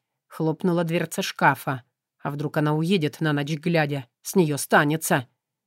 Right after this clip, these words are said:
Нет, он обязательно должен что-то сказать. Прекрасная девушка призналась ему в любви, а он просто ушел.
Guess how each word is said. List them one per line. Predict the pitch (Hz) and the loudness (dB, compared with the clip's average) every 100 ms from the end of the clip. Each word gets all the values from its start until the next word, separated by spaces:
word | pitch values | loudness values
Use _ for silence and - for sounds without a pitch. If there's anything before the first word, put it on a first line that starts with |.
| _ - | _ -6
Нет, | 151 139 139 147 156 | -4 -2 -2 -2 0
он | 151 | 0
обязательно | 151 175 170 147 170 170 | 0 2 0 0 0 2
должен | 180 160 160 | 2 2 -2
что-то | 147 165 - | -2 -4 -6
сказать. | - 170 156 143 - _ _ _ _ _ - | -4 -2 0 -2 -6 _ _ _ _ _ -6
Прекрасная | 160 - 170 180 - 175 | -6 2 4 4 4 2
девушка | 165 165 170 160 190 | 2 2 0 0 -2
призналась | 156 165 151 165 165 - | 0 0 0 0 0 0
ему | 160 175 | 2 2
в | 160 | 0
любви, | 160 147 160 208 - _ _ - | -2 -2 -2 -2 -4 _ _ -4
а | 269 | 2
он | 226 170 | 4 4
просто | - 160 - | 2 -2 0
ушел. | 165 147 - 151 127 | -2 0 -2 -2 -4